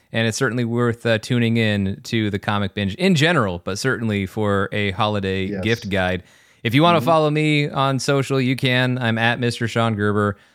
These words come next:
Speaker 1: on Instagram, Threads, and X, formerly Twitter.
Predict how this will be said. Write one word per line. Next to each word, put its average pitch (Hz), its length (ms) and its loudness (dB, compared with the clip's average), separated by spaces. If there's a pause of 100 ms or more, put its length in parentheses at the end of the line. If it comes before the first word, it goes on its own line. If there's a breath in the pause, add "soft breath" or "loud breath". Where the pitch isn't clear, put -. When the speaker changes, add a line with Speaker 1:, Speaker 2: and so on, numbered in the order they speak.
(180 soft breath)
Speaker 1:
on 107 220 0
Instagram, 107 840 0
Threads, 104 600 -2
and 104 380 -2
X, - 500 -4
formerly 120 400 2
Twitter. 104 400 0